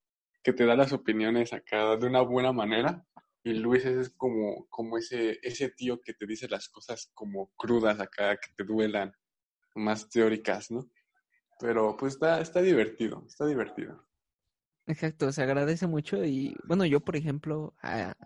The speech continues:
Speaker 2: estos chavos, estos señores, otra vez, <laughs> eh,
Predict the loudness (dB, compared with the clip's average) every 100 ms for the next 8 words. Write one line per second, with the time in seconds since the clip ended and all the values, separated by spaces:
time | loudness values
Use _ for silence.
0 | -12 -12 -6 -8 -8 -14 -4 -2 -2 -6
1 | -10 -6 -4 2 4 6 6 4 0 -6
2 | -4 -4 -4 -8 0 2 4 2 0 -4
3 | -4 -4 -8 -12 2 4 6 6 6 4